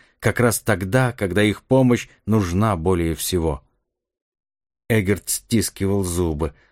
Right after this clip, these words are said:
слыша проклятие в адрес декана, бросившего учеников на произвол судьбы. Ему трудно было свыкнуться с мыслью,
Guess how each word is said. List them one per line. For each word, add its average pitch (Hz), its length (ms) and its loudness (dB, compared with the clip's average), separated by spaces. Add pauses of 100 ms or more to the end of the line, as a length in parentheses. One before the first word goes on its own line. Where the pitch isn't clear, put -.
(160)
слыша 107 380 0
проклятие 98 720 0
в 82 80 -2
адрес 87 300 -2
декана, 104 540 0 (380)
бросившего 123 800 2
учеников 117 640 0
на 120 100 0
произвол 117 480 0
судьбы. 90 600 -6 (840)
Ему 117 340 2
трудно 107 400 2
было 98 200 0
свыкнуться 104 560 -2
с - 100 -4
мыслью, 127 500 2